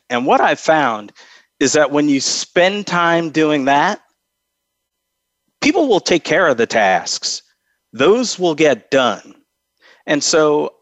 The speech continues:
you know, I believe in the old school leadership by walking around. Um, servant leadership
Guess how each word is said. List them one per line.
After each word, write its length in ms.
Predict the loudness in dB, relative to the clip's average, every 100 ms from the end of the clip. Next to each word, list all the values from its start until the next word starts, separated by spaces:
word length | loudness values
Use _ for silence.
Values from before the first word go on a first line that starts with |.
| _ _ _
you 80 | -2
know, 100 | 0
I 180 | 2 2
believe 360 | 2 4 4
in 100 | 2
the 140 | 0 2
old 180 | 0 -2
school 380 | -6 -2 -2
leadership 580 | 2 2 2 -2 -2 0
by 160 | 2 2
walking 400 | 2 -2 -2 -4
around. 460 | 0 0 0 -4 _ _ _ _ _ -4
Um, 340 | 0 0 -2 -10 _ _ _
servant 600 | -6 -4 0 2 2 0
leadership 720 | 2 0 0 -2 2 2 0